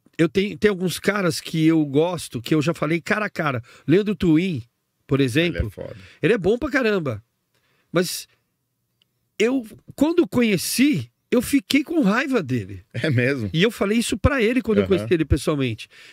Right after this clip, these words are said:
Speaker 1: Ele falou, "Por quê, Pinduca? Eu nunca te fiz nada." Não, calma, vou te explicar. Você nunca me fez nada mesmo, nem, nem me conhecia.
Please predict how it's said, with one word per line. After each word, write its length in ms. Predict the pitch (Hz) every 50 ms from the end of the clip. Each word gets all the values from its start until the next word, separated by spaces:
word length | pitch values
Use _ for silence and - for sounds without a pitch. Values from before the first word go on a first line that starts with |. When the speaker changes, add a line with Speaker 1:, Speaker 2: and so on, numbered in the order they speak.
| - _
Speaker 1:
Ele 60 | 277
falou, 180 | - - 233 190
"Por 160 | - 269 226
quê, 200 | - 285 302 302
Pinduca? 340 | - 262 220 196 208 - -
Eu 40 | 208
nunca 200 | 233 208 262 208
te 80 | -
fiz 220 | - - 254 220 208
nada." 320 | 220 240 294 247 160 143
Não, 200 | 143 175 214 175
calma, 360 | 123 - 156 170 139 113 101
vou 100 | 110 135
te 80 | 135 160
explicar. 560 | 160 - - - 214 202 - 180 160 120 - _ _ _ _ _ _ _ _ _ _ _ _ _ _ _ _ _ _ _ _ _ _ _ _ _ _ _ _ _ _ _ _
Você 240 | 139 139 - - 165
nunca 260 | 147 165 214 226 302
me 80 | 269 165
fez 220 | 131 170 151 131
nada 260 | 135 139 143 131 131
mesmo, 360 | 120 123 120 113 - 120 120
nem, 280 | 120 123 131 139 156 - -
nem 260 | - 131 127 135 139
me 120 | 147 165 160
conhecia. 760 | - 208 202 226 233 - - - 277 262 214 135 107 95